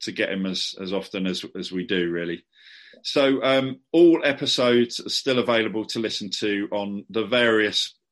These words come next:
podcast platforms, including Spotify and Apple, um, or you can just search for eighteen seventy-one Podcast.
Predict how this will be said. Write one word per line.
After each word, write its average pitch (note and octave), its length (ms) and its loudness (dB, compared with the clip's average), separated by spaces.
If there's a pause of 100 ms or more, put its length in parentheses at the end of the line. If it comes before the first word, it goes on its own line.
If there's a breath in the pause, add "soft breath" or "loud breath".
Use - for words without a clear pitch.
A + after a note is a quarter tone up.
(120)
podcast A2+ 440 -4
platforms, A2+ 560 -4
including G#2+ 420 -6
Spotify G#2 800 -4
and G#2 120 -6
Apple, G2+ 440 -4 (480 loud breath)
um, F2+ 240 -8
or G#2 140 0
you G2+ 100 -4
can G#2 140 -8
just A2+ 240 -2
search G#2+ 260 0
for G#2 120 -4
eighteen F#2+ 560 -4 (560)
seventy-one G2+ 640 -4
Podcast. G#2+ 580 -4